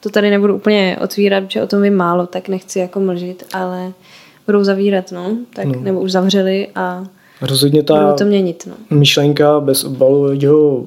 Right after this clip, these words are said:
Speaker 2: bezobalových potravin se mi líbí,
Speaker 1: Hmm.
Speaker 2: kvůli tomu, že ty obaly z potravin, to je ohromný podíl smíšeného odpadu.
Speaker 1: Hmm.
Speaker 2: A to odpado-, odpadové hospodářství mě zajímá,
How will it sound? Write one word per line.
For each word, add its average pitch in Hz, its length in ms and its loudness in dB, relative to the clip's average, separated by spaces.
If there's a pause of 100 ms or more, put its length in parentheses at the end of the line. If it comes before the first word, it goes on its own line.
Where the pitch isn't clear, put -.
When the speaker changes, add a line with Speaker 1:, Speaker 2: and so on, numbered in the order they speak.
Speaker 2:
bezobalových 135 640 0
potravin 139 440 0
se 143 120 -4
mi 151 100 2
líbí, 120 340 -6
Speaker 1:
Hmm. 143 260 -2
Speaker 2:
kvůli 135 100 4
tomu, 131 280 2
že 127 400 2 (400)
ty 123 140 0
obaly 123 300 0
z 131 60 -6
potravin, 127 760 0 (340)
to 123 160 0
je 120 520 2 (920)
ohromný 135 520 4
podíl 123 640 0 (160)
smíšeného 123 600 -4
odpadu. - 400 -12 (140)
Speaker 1:
Hmm. 202 260 2 (540)
Speaker 2:
A 139 80 -18
to 131 120 2
odpado-, 131 380 2 (100)
odpadové 143 380 2
hospodářství 143 600 2
mě 143 180 2
zajímá, 139 600 0